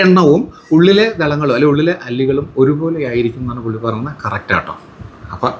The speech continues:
അത് ഞാൻ അഞ്ചെണ്ണമുള്ള ഒരെണ്ണം മേടിച്ചു. അപ്പോൾ ഇനി വേറൊരെണ്ണം നമുക്ക് നോക്കാം. ദേ ഇത് നോക്കിക്കേ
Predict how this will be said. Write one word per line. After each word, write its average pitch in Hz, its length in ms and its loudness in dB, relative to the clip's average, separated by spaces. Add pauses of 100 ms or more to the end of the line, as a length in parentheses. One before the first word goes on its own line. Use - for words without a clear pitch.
(100)
അത് 123 140 2 (600)
ഞാൻ 135 100 2 (280)
അഞ്ചെണ്ണമുള്ള 196 520 4
ഒരെണ്ണം 202 220 0
മേടിച്ചു. 127 300 0 (300)
അപ്പോൾ - 160 2
ഇനി 233 120 6
വേറൊരെണ്ണം 247 420 4
നമുക്ക് 233 260 -2
നോക്കാം. 170 260 0 (180)
ദേ 175 140 0
ഇത് 185 160 0
നോക്കിക്കേ 190 320 2